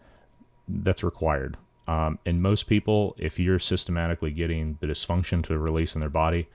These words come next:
um, you'll find things just release kind of easier and easier and easier. Um, so, in neurosomatic therapy in itself is, um,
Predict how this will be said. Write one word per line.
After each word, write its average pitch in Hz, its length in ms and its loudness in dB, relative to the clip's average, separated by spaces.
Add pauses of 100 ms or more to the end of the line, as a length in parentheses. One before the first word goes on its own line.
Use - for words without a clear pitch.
(420)
um, 73 300 -2
you'll 90 160 2
find 82 380 0
things 76 260 -2
just 73 260 -4
release 76 520 -4 (260)
kind 82 100 -4
of 73 100 -8
easier 82 360 -2
and 76 100 -4
easier 76 300 -4
and 71 80 -6
easier. 71 400 -6 (680)
Um, 78 480 -2 (1080)
so, 98 360 4 (1200)
in 117 140 6
neurosomatic 117 480 6
therapy 101 460 6
in 92 60 6
itself 92 600 2
is, 82 280 2
um, 78 460 0